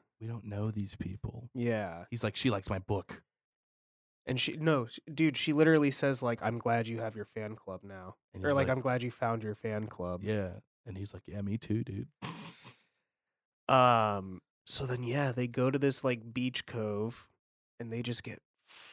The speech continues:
Speaker 2: fucking wasted.
Speaker 1: K O'd.
Speaker 2: Absolutely plastered. And then they get ready to leave, and Elaine is like, "Oh, I am so fucking drunk." And,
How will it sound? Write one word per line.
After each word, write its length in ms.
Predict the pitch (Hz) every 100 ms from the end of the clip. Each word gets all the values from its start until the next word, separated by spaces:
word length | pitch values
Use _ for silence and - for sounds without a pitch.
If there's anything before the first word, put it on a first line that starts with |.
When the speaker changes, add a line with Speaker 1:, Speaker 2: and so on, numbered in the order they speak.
| - _ _ -
Speaker 2:
fucking 380 | 147 - 101 87 85 80 82 92
wasted. 720 | 95 104 104 - - 80 76 _ _ _ _ _ _ _ _ _ _ -
Speaker 1:
K 60 | 127
O'd. 40 |
Speaker 2:
Absolutely 600 | 107 98 98 117 98 101
plastered. 600 | - 101 87 - - 82 _ _ _ _ _ _ _ _ _ _ _ _ _ _ _ _ _ 127
And 680 | 127 120 120 117 113 110 - _ _ _ _ _ _ _ _ _ _ _
then 220 | 131 135 135
they 100 | 127
get 180 | 127
ready 180 | 117 127
to 80 | 120
leave, 480 | 127 143 135 135 - -
and 360 | 117 113 113 -
Elaine 480 | 113 120 131 127
is 160 | 117 -
like, 200 | 110 -
"Oh, 40 | 123 123 123
I 200 | 120 120
am 280 | 117 113 104
so 420 | - - 131 117
fucking 640 | 107 - 113 - - 101 95 -
drunk." 400 | 104 107 101 98 - - _ _ _ _ _ _ _ _ _ _ _ _ _ _ _ -
And, 680 | 107 101 98 98 98 101